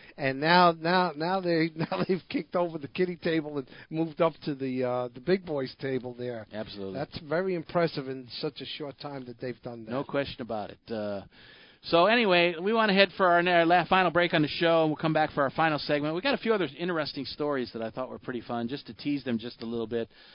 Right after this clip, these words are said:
Speaker 2: Uh, there's the lady who was in a, still involved in a poker tournament that, uh, gave birth, uh, during the tournament. We'll talk about that one. Uh, the buddies at a home poker game.
Speaker 1: <laughs> Gave birth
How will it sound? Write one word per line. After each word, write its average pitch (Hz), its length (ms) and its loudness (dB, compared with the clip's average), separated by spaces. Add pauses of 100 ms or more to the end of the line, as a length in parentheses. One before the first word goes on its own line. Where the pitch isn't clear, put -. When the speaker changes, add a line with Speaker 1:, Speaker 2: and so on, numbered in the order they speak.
(220)
Speaker 2:
Uh, 107 380 -4
there's 110 240 -6
the 123 80 -4
lady 147 320 0
who 127 140 -6
was 135 180 -2
in 135 100 -4
a, 127 520 -8
still 165 260 -2
involved 139 380 0
in 123 80 -4
a 113 40 -8
poker 156 280 -6
tournament 127 360 -6 (460)
that, 113 240 -2 (120)
uh, 107 340 -2
gave 143 300 -2
birth, 143 300 -2 (1500)
uh, 117 160 -4
during 135 240 -4
the 123 80 -4
tournament. 131 420 -4 (100)
We'll 120 80 -12
talk 139 160 0
about 120 160 0
that 123 160 0
one. 113 160 -6 (480)
Uh, 120 680 4
the 127 100 -4
buddies 175 400 6
at 147 120 4
a 139 180 4
home 175 280 0
poker 170 380 0
game. 139 500 0
Speaker 1:
<laughs> - 720 -10
Gave 175 400 2
birth 175 260 2